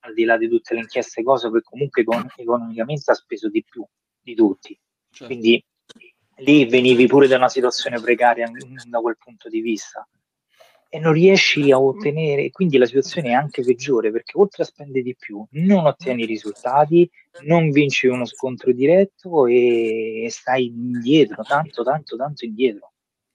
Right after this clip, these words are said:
Speaker 1: Eh, se questo non è fallimento, non riesco a capire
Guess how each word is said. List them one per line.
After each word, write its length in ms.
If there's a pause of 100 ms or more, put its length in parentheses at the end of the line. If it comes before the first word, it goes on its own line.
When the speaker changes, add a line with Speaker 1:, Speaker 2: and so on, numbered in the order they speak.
(520)
Speaker 1:
Eh, 960 (280)
se 260
questo 320
non 120
è 60
fallimento, 960 (800)
non 200
riesco 1500
a 140 (320)
capire 420